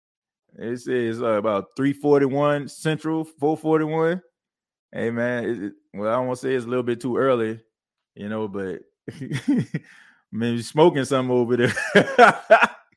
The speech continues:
<laughs> Let me see, how, how y'all doing and what they call out there? Well,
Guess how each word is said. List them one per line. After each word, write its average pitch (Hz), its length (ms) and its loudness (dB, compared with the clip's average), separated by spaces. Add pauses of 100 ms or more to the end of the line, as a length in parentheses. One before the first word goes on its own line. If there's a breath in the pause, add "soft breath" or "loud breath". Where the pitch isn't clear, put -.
(1080 loud breath)
<laughs> 120 200 -6 (420)
Let 123 80 0
me 147 120 4
see, 135 160 0
how, 143 380 6 (380)
how 156 200 2
y'all 139 280 2
doing 131 520 -2
and 120 240 -6
what 139 280 -2 (100)
they 123 160 -4
call 117 520 -4
out 113 280 -2
there? 95 240 -6 (920)
Well, 104 320 -6